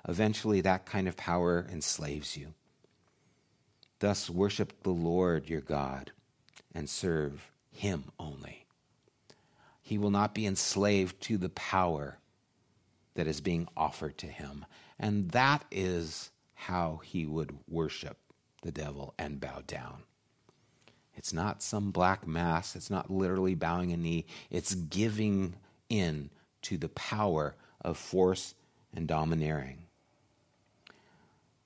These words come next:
This, by the way, is, again, most of the New Testament theme.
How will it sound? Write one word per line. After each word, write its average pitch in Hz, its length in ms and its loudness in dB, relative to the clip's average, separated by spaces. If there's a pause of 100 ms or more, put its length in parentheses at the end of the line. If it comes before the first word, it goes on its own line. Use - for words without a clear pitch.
(220)
This, 101 200 0
by 101 220 6
the 95 80 8
way, 90 240 6
is, 98 500 0
again, 85 460 0 (560)
most 98 420 4
of 98 80 0
the 95 80 2
New 95 160 4
Testament 90 540 -2
theme. 71 400 -6